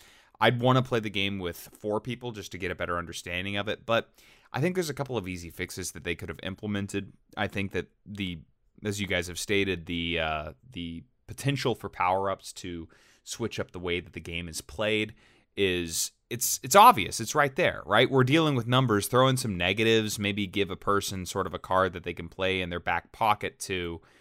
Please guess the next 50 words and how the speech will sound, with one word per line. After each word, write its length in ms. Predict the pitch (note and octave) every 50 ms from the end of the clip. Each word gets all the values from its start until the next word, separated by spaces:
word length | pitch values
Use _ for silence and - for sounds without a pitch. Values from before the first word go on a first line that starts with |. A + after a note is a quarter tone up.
| _ _ _ _ _ -
uh, 300 | D#2 D#2+ D#2 C#2+ C2+ B1 -
throw 440 | - - A2+ A2 A2 A2 G#2+ G#2+
into 140 | G#2 G2 F#2+
the 100 | F#2+ F#2
mix, 380 | F2+ G#2 G2+ G2+ - - - -
like 160 | F2 F2 -
a 60 | F2 E2+
modifier 760 | F2 F2+ F2+ F#2 G2 G2 G2 - - G2+ G2 F#2+ F#2 F#2+ F#2
card 640 | - - - F#2+ F#2 F#2 F#2 F#2 F#2 F2+ F2 - -
or 100 | - F#2
something 260 | G#2 - F#2 F2 F#2 F2+
like 180 | F2 F2 -
that, 200 | F#2 F2+ F2+ -
that 80 | - D#2
they 100 | F2 E2+
can 160 | - - E2
tuck 280 | - - F2+ F2 - -
into 160 | F2+ F2 E2
the 100 | - E2
roll. 480 | E2 F2 F2 F2 F2 F2 F2 E2+ E2 _ -
They 120 | E2+ F2
say 180 | E2+ - F2 F2
that 80 | E2+ D#2+
they're 120 | E2 E2+
gonna 160 | E2 E2 E2 -
help, 400 | - F#2+ F#2 F2+ F2+ E2+ - -
and, 200 | D2+ D#2+ D#2+ - - _ _ _ _ _ _ _ _ _ _
you 80 | - D#2
know, 60 | E2+
they, 180 | E2+ F2+ F2 E2
all 240 | - - E2 F#2 F2
they 80 | E2+
get 140 | E2 F2 C#2+
to 40 | E2
see 180 | - - F2+ E2+
is 120 | E2+ -
the 80 | - E2
final 320 | - E2+ E2+ E2+ E2+ E2+
result. 320 | E2 E2+ E2+ F2 E2+ -
There's 160 | - A#2 A#2 C#3+
a 40 |
couple 280 | - - G3+ G#3+ - A3+
things 240 | - F3+ D#3+ C#3+ -
that 80 | -
you 100 | - G#2+
could 120 | G2+ G2+ F2
do 180 | F#2+ G2+ G2+ G2
in 80 | F#2+ F2+
order 220 | F2+ F2+ F2+ F2+
to 400 | D#2+ F2 G2 F2+ F2 E2 E2 D2+